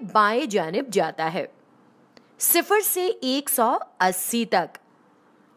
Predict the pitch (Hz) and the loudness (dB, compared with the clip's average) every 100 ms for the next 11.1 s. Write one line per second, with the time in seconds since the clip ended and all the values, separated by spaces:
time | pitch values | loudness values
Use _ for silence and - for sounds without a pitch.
0 | - 349 381 220 185 190 190 226 262 381 | 4 4 4 0 2 2 2 -2 -2 -2
1 | - 185 170 165 175 269 - 226 165 190 | 0 0 0 -4 -2 -2 -2 -2 0 -2
2 | 277 208 269 - - - - 349 349 180 | -2 0 0 -2 -2 -2 -4 -2 -2 -4
3 | 208 190 185 226 277 214 175 165 170 185 | 2 2 2 -2 -4 0 -2 -2 -8 -6
4 | 175 185 165 - _ - - 170 233 185 | -2 -2 -4 -8 _ -20 -14 2 4 4
5 | 185 190 240 269 220 196 226 - 185 233 | 2 2 0 0 -2 -2 -8 -2 2 0
6 | - _ - - 330 330 403 - 226 - | -2 _ -8 -2 0 0 -2 -2 -4 -2
7 | 180 175 156 233 277 381 - _ _ 214 | -4 -4 -2 0 0 -2 -4 _ _ 2
8 | 220 175 175 175 240 196 170 170 330 - | 2 2 -2 0 0 0 -2 0 -2 -2
9 | - 175 170 - 339 - - 226 - 311 | -4 -4 -4 0 0 0 -4 -2 0 -2
10 | 190 170 160 160 330 277 165 143 175 175 | -2 -2 -2 2 0 2 -2 0 -4 -4
11 | - | -8